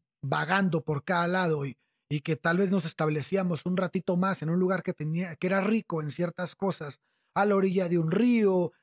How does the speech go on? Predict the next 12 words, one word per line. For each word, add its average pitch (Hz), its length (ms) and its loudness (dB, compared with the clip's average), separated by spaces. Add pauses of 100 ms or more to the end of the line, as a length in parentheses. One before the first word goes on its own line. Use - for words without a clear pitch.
en 170 140 0
un 185 220 2
lago, 190 540 2 (180)
en 180 160 2
un 226 60 4
lugar 226 220 4
donde 214 180 2
había 202 120 4
muchas 220 400 0
frutas, 208 580 0 (280)
pues, - 300 -2
a-, 160 200 -8